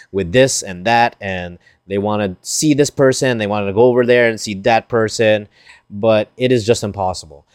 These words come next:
There are too many people at the convention. There are too many people who are interested in the same thing that you are, and there's not enough space to do all the things that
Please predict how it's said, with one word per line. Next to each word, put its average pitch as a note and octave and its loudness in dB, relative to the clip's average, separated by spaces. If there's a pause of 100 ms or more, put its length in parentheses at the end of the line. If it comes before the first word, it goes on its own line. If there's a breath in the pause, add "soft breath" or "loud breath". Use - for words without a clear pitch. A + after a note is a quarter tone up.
(200 soft breath)
There A2 4
are G2 2
too - 0
many F3+ 0
people B2 0
at A2 2
the - -18
convention. F#2+ -6 (460 soft breath)
There G#2+ 0
are G#2 0
too D#3 -6
many D3 -2
people A#2+ 0
who A2 -2
are G#2 4
interested B2+ 0
in G2+ 0
the G2 -2
same B2 -2
thing A2 -10
that G#2 -2
you B2 2
are, F2 -2 (340 soft breath)
and G2 0
there's G#2 2
not A2 -2
enough A#2+ -2
space - 0
to A#2 -4
do G2+ 0 (960)
all A2 4
the G#2 -2
things G#2 -2
that G2+ 0